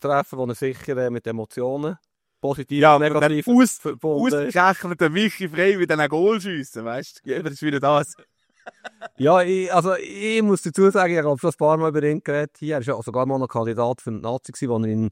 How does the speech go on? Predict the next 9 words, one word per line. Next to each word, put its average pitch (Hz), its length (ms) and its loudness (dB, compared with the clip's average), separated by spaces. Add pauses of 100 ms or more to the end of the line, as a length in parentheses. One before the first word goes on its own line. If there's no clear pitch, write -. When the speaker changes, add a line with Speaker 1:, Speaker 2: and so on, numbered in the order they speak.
(140)
Speaker 1:
Antwerpen 123 640 -2
so 120 120 -4
viele 123 140 -2
Goal 117 320 0
geschossen 120 380 -4
hat - 40 -20
in - 40 -20
Belgien. 120 480 -2
Speaker 2:
Mhm. 123 220 -20